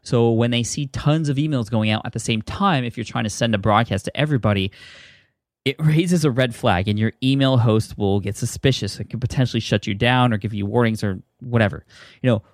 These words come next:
plus it takes a lot of time. You'd have to remember to put all the email addresses on there. You, uh, you have to put them all in the B C C area of the email so they don't all see each other's email addresses. You can get in a big trouble if you don't do that. Uh, you're missing out on all the opportunity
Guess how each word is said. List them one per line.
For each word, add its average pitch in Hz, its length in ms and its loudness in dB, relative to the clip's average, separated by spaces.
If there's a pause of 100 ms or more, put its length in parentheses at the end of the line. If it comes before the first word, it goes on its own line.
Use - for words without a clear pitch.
plus 190 380 2
it 131 100 -8
takes - 280 -2
a 131 60 -4
lot 107 180 2
of 113 60 -2
time. 147 300 -2
You'd 104 140 -4
have 135 220 -2
to 147 100 -2
remember 113 420 0
to - 180 -6
put - 280 -6
all 104 160 0
the 110 200 -4
email 135 260 2
addresses 127 360 0
on 131 160 2
there. 131 280 2 (360)
You, 110 420 2
uh, 92 280 2
you 110 140 -2
have 117 120 0
to 113 80 0
put - 200 -2
them 110 140 0
all 107 200 2
in 110 140 -4
the 101 80 -2
B 117 300 -2
C 117 300 -2
C 123 400 0
area 127 360 2
of 123 100 0
the 123 180 -4
email 127 220 -2
so 117 200 0
they 107 120 0
don't 120 200 0 (140)
all 113 180 2
see 123 160 -6
each 120 260 -4
other's 104 220 -2
email 123 380 -2
addresses. 120 440 2
You 117 80 2
can 113 60 -2
get 110 120 -2
in 107 60 -4
a 104 40 -2
big 110 200 -2
trouble 117 340 2
if - 100 -2
you 110 80 0
don't 107 220 0
do 117 180 0
that. 120 360 -2 (400)
Uh, 104 220 4
you're 110 200 2
missing 123 340 0
out 120 260 2
on 113 140 -2
all 110 200 2
the 113 180 2
opportunity 117 840 0